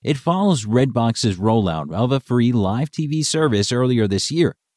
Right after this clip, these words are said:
which now includes eighty-nine channels. The company says hundreds of movies and shows are available to watch now, and it will add more each week. You can expect fan favorites, cult classics, and popular titles, according to the company,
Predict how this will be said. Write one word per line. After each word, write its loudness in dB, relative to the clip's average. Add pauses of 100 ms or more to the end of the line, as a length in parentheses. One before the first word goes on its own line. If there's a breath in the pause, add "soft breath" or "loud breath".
which -4
now -2
includes 2
eighty-nine 2
channels. -4 (320)
The -4
company 0
says -2
hundreds -2
of 2
movies 4
and -2
shows 0
are 0
available -2
to -4
watch 0
now, -4 (200)
and -2
it -2
will 2
add 0
more 2
each 0
week. -2 (320)
You -2
can -4
expect -2
fan 0
favorites, -4
cult 0
classics, -2
and 0
popular -2
titles, -2
according -2
to -2
the -8
company, -2